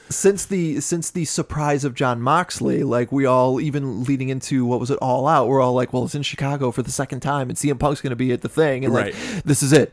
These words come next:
Speaker 1: this is it, it's happening, this is it," and it doesn't. And, you know, like, he's definitely not a name that was on the top of my head, but he's a guy who, okay,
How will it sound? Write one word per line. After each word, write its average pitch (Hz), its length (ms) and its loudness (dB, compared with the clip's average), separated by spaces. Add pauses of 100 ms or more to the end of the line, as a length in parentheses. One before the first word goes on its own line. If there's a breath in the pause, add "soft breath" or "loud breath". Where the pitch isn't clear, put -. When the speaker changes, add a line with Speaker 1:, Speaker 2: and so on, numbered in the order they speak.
(100)
Speaker 1:
this 160 160 6
is 151 100 4
it, 151 200 8
it's - 120 2
happening, 151 400 6
this 156 200 4
is 131 80 0
it," 147 180 4 (160 loud breath)
and 113 160 -4
it 107 120 -8
doesn't. 190 680 4
And, 135 400 -2
you 135 100 0
know, 127 200 0
like, 131 240 0 (180 loud breath)
he's 139 220 -2
definitely 175 320 2
not 143 240 2
a 143 40 0
name 135 400 -2 (440 loud breath)
that 131 180 0
was 123 300 0 (640)
on 131 680 -4 (120)
the 131 80 2
top 165 460 -2
of 165 140 -4
my 175 220 0
head, 156 460 -4 (400 soft breath)
but 139 160 2
he's 151 220 2
a 175 60 0
guy 185 540 -2
who, 175 320 2
okay, 311 540 0